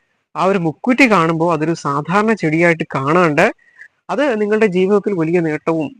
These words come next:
സമ്പത്തും സൗഭാഗ്യവും ഉണ്ടാകുന്ന ഒന്നായിട്ട്, അല്ലെങ്കിൽ അതിന് മുന്നോടിയായിട്ടുള്ള ഒരു ലക്ഷണമായിട്ട് കാണാൻ ശ്രമിച്ചാൽ നിങ്ങൾക്ക് ജീവിതത്തിൽ വലിയ മാറ്റങ്ങൾ ഉണ്ടാകും. മാത്രമല്ല ഇതിനെ പിഴുതെടുത്ത് നിങ്ങൾക്ക് ആരാധനയുടെ ഭാഗമാക്കാം. വിഘ്നേശ്വര ഭഗവാന്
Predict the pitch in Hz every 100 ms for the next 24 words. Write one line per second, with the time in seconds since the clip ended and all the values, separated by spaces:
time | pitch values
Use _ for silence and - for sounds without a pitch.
0 | _ 147 151 165 175 170 147 147 147 170
1 | 196 214 180 175 160 151 175 208 233 226
2 | 165 175 160 285 - - - - - 160
3 | 175 160 175 175 156 190 226 233 214 208
4 | 196 196 175 139 - 240 220 165 156 139
5 | _ - 147 165 175 - 147 143 165 -
6 | 170 156 151 147 147 143 156 170 165 143
7 | 175 233 196 165 190 208 180 151 143 -
8 | - _ - 226 277 262 240 233 226 233
9 | 196 185 220 190 208 185 180 175 151 165
10 | 170 185 175 143 208 - _ _ - 147
11 | 180 190 156 147 143 165 165 190 175 147
12 | 151 185 175